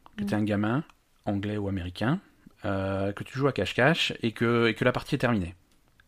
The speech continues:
Speaker 1: Et ça va, le mec, il en a marre de, de, de chercher, on trouve pas, allez, tout le monde peut sortir, vous avez gagné.
Speaker 2: Ah oui, d'accord.
Speaker 1: Euh, vous pouvez sortir de votre cachette, euh, on considère que vous avez gagné, vous pouvez sortir, vous pouvez sortir, vous n'avez pas perdu.
Speaker 2: Hmm.
Speaker 1: Euh,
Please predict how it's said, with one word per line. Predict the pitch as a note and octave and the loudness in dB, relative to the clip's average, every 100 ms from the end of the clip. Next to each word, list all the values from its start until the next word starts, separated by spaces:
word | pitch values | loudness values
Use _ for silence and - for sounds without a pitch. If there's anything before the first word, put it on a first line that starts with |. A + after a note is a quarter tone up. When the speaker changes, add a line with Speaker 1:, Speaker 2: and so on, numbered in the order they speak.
| _ - | _ -14
Speaker 1:
Et | - | -12
ça | - | -6
va, | G2 F2+ | -4 -2
le | |
mec, | F#2+ - | -2 -4
il | F2+ | -6
en | F2+ | -6
a | F#2 | -2
marre | G#2+ C3 A#2+ | 0 0 0
de, | G2+ | -4
de, | F#2+ F#2+ | -4 -6
de | F#2 | -4
chercher, | - - B2+ C3+ C#3+ D3+ | -6 -2 4 6 6 4
on | B2 G2+ | 0 -4
trouve | - | -2
pas, | - C3 C#3 | 6 8 8
allez, | A#2 G#2 | 6 2
tout | A2+ | 2
le | |
monde | B2 | 0
peut | A#2 | 0
sortir, | G#2+ - - C3 | -2 -2 -2 -2
vous | A#2+ | -2
avez | F#2+ | -4
gagné. | F#2 G2+ B2+ D#3+ - - - | -2 0 0 -2 -6 -12 -6
Speaker 2:
Ah | G3 | -6
oui, | F#3 | -6
d'accord. | F3+ - G#2 | -8 -2 0
Speaker 1:
Euh, | G#2+ G#2 G#2+ | 2 4 2
vous | G#2+ A2 | 0 0
pouvez | A2+ C3 | 4 4
sortir | B2 - | 4 0
de | A#2 | 0
votre | G#2+ - | 0 0
cachette, | G2+ - D#3+ - - - | 2 6 4 4 -8 -2
euh, | G2+ G#2+ | 2 2
on | G2+ | 2
considère | - G2+ A#2+ C#3+ - | -4 -4 2 2 2
que | A#2+ | -2
vous | A2 G#2+ | 0 0
avez | G2+ | 0
gagné, | G2 A2 D#3+ G#3 - - - - | 0 2 2 0 -6 -20 -20 -16
vous | F#2+ | -10
pouvez | G#2+ A#2 | -4 -2
sortir, | A#2+ - B2+ - - - - _ _ - | -2 0 -2 -2 -6 -16 -18 _ _ -18
vous | G2 | -12
pouvez | F#2+ C#3+ | 0 2
sortir, | D3+ - C#3+ D#3 | 4 4 2 2
vous | B2+ | 2
n'avez | G#2+ | -2
pas | G#2 | -4
perdu. | B2+ G#2 - - _ | -6 -8 -12 -18 _
Speaker 2:
Hmm. | G#3+ F#3+ - - - - - - _ _ - | -6 -6 -8 -18 -20 -20 -20 -20 _ _ -2
Speaker 1:
Euh, | G2+ G2+ G2 F#2+ F#2+ F#2 F2 C#2+ | 0 0 0 -2 -2 -2 -2 -4